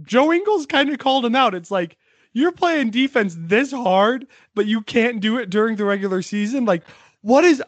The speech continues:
up with Bojan? Just bodying Kawhi Leonard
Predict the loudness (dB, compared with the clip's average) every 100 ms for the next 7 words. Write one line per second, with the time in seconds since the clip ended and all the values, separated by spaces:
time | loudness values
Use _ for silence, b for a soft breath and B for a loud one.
0 | 0 2 2 2 0 -2 -2 2 4 4
1 | 2 0 -4 -10 b _ -12 -10 -8 0
2 | 2 4 2 0 -2 -4 -2 2 0 0
3 | -2 -4 -6